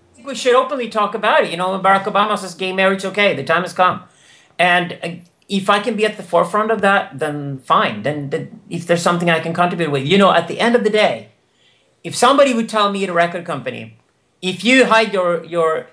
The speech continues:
uh, bisexuality, Alexander, we can put this record in the top forty," I would say no right away.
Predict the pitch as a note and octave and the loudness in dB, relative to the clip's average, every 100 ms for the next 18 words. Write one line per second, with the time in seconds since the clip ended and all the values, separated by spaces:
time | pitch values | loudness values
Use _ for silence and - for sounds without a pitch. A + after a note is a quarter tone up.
0 | - C3 C#3+ C#3 C3+ B2+ - _ - D#3+ | -14 -10 -6 -4 -4 -6 -10 _ -4 -2
1 | E3+ E3+ - C#3 D#3 B2 A2 - A2+ A#2 | 0 -2 -2 -2 0 -4 -6 -10 -14 -16
2 | _ _ - F3 F3 C#3 E3 C#3 - C#3+ | _ _ -8 -6 -6 -4 -4 -4 -4 -4
3 | C#3 C3 B2 B2+ - B2 A#2+ - _ - | -4 -10 -6 -8 -4 -4 -6 -10 _ -4
4 | D3+ C#3 C#3 C3 B2+ A#2+ G#2 G2 | -2 0 -2 -2 0 -2 -4 -10